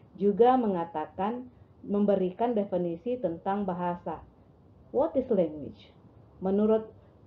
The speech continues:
Wardaf, language is what members of a particular society speak.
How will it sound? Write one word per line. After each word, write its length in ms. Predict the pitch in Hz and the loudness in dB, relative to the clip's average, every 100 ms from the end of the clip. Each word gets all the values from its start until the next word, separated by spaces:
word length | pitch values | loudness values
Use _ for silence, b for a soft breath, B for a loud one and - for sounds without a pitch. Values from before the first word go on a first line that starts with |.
| - | -4
Wardaf, 480 | 262 247 170 190 - 185 | -2 0 0 -2 -4 0
language 480 | 226 269 214 214 - | 2 4 2 0 -4
is 240 | - 208 214 | -2 -2 0
what 320 | 208 226 - 226 | 0 0 0 -2
members 400 | 226 226 214 214 | 0 0 0 -2
of 160 | - 180 - | -6 -6 -8
a 80 | 180 | -8
particular 640 | 180 180 226 247 247 220 | -6 -4 -6 0 2 2
society 640 | 214 185 196 190 185 196 | 0 -4 0 0 0 -4
speak. 480 | 185 - - 156 - | -6 -10 -6 -6 -6